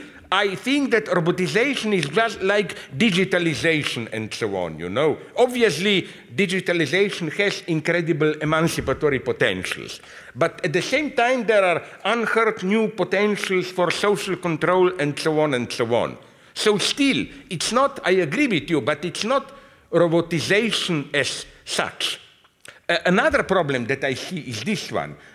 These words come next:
If you have robotization, why not use robots to control us who remain people? This is not a utopian perspective. This is what all states are doing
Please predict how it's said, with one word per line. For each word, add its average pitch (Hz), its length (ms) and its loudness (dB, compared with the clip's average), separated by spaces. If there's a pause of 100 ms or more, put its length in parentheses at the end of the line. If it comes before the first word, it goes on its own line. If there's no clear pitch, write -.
(120)
If 208 220 -2
you 233 120 0
have 247 320 -2 (460)
robotization, 151 1040 0 (720)
why 240 340 2
not 247 420 0
use 233 420 0
robots 214 540 4
to 185 120 -4
control 185 540 2
us 175 280 0
who 151 140 -4
remain 143 400 0
people? 80 380 -8 (1120)
This 233 220 -2
is - 280 -4
not 254 400 0
a 160 340 2
utopian 190 500 0
perspective. 190 680 -2
This - 180 -10
is 226 160 -8
what 226 220 2 (220)
all 247 260 4
states - 580 -2
are 160 160 0
doing 196 420 0